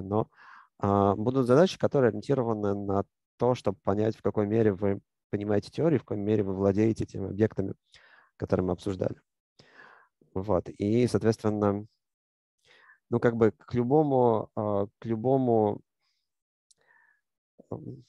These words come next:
понимаете, лю-, лю-, любое восприятие такого курса,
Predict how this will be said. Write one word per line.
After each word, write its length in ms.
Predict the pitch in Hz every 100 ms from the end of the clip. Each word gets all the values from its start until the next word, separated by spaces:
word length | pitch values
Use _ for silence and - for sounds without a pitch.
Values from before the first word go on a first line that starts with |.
| _
понимаете, 360 | - 120 160 120
лю-, 100 | 110
лю-, 560 | 123 117 123 123 123 131
любое 360 | 127 151 160
восприятие 720 | 117 120 - 139 139 131 113
такого 340 | - 110 113 113
курса, 720 | 147 160 - 110 107 -